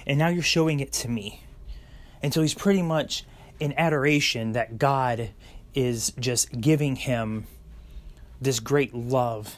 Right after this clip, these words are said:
and faithfulness. Then he says this,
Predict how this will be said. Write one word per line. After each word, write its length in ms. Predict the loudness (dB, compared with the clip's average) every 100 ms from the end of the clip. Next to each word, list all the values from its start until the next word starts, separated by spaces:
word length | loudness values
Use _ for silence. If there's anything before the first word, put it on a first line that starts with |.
| -18 -10
and 160 | -8 -6
faithfulness. 960 | -2 -2 -4 -6 -4 -4 -4 -4 -4 -8 -6 -4 -4 -8 -12 -16 -18 -18 -10 -8 -6 0
Then 500 | 8 10 10 6 0 -6 -8 -4 -2 -4 -12 -20 -20 -18 -18 -18 -20 -20 -18 -16 -16 -18 -4
he 120 | 4 6
says 300 | 8 6 6
this, 480 | 6 6 2 0